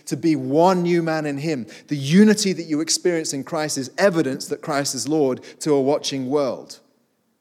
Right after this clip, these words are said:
And he says it again here in the sixth verse. "This mystery is that the Gentiles are fellow heirs,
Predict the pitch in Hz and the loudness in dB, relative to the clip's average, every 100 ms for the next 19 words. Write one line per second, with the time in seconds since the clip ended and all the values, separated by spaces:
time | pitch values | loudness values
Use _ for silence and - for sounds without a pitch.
0 | _ _ _ _ _ 107 110 160 151 147 | _ _ _ _ _ -10 -4 0 0 0
1 | 139 143 143 151 143 131 - 156 - 117 | -2 -4 -4 -4 -4 -4 -4 -4 -6 -10
2 | 120 120 - - - _ _ _ _ _ | -4 -4 -4 -8 -8 _ _ _ _ _
3 | _ _ 117 - 135 165 - 151 160 180 | _ _ -10 -6 0 2 2 2 2 0
4 | 175 - - _ _ _ _ _ _ 120 | -2 -14 -20 _ _ _ _ _ _ -12
5 | 131 120 107 120 151 170 160 180 170 165 | -10 -10 -10 0 2 2 0 0 0 0
6 | 127 92 - - 190 165 123 110 85 - | -2 -6 -6 2 6 6 4 0 -6 -12
7 | - | -14